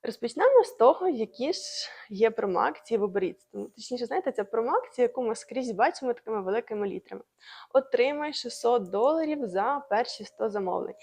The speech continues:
І всі блогери ж поголовно її рекламують, але не розповідаючи всієї правди. Я просто сама так побачила цей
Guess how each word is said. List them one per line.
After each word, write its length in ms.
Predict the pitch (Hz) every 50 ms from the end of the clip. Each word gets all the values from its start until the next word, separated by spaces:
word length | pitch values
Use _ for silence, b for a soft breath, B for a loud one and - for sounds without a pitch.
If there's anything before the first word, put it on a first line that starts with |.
| B B B B B _
І 60 | 220
всі 220 | 208 - - - 226
блогери 420 | 180 185 220 254 269 - 285 277
ж 120 | - - -
поголовно 360 | 240 214 226 226 220 240 254
її 320 | 220 202 202 202 220 226 214
рекламують, 600 | 208 208 - 208 185 190 - - 539 523 - - -
але 340 | 196 190 190 190 190 233 320
не 140 | 370 339
розповідаючи 1200 | 277 247 226 - - - 208 196 214 170 - - - 240 285 320 - - - 320 311 320 320 339 - _ _
всієї 440 | - - 220 196 190 220 233 233 214
правди. 400 | - - 180 160 175 170 - - _ _ _ _ _ _ _ _ _ _ _ _ -
Я 220 | 202 196 226 -
просто 260 | - - 392 392 -
сама 340 | - - 240 247 247 254 190
так 260 | 185 185 180 180 -
побачила 520 | - 190 190 208 214 220 - 226 - - -
цей 400 | - - - - - - -